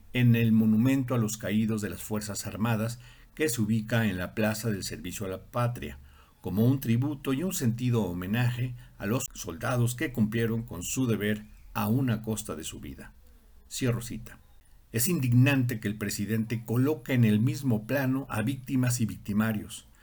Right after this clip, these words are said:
a las personas asesinadas y a sus asesinos, a los pueblos vulnerados y a sus vulneradores,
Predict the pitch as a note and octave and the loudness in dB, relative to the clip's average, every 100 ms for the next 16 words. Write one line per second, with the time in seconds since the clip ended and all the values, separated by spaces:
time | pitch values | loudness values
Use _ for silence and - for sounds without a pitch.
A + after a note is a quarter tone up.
0 | - - - A2+ A#2 A#2 - D3+ D#3 D3 | -20 -8 2 2 4 0 2 2 2 0
1 | B2 A#2+ A#2 G#2+ G#2 G2+ C3 C3 C3+ A#2+ | -2 -2 0 0 0 2 2 2 -2 -2
2 | G2+ - - F2+ - - A2+ A2 - - | -4 -4 -6 -8 -8 -2 2 2 0 -10
3 | - - - - A2 G#2 A2 - C3+ D3+ | -20 -20 -20 -8 -4 -2 -4 -6 -2 0
4 | C#3 C3+ B2 A2+ G2+ F#2+ A#2 B2+ B2 A#2+ | 2 0 2 2 2 0 2 4 4 2
5 | - G#2+ - - D#3 B2+ - A#2 G2+ A2+ | 0 -4 -2 -2 -2 -4 -2 0 2 2
6 | A2 G2 G2+ F2+ D#2+ - | 0 -2 -4 -6 -10 -14